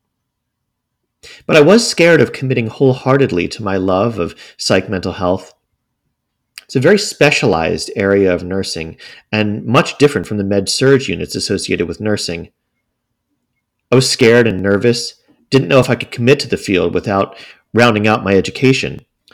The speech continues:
This is all to say I denied my mental health interest for a considerable chunk of time.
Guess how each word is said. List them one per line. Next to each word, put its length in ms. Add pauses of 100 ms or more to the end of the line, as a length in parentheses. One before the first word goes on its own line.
(340)
This 120
is 140
all 160
to 120
say 260
I 80
denied 440
my 120
mental 260
health 240
interest 320
for 140
a 40
considerable 560
chunk 260
of 100
time. 500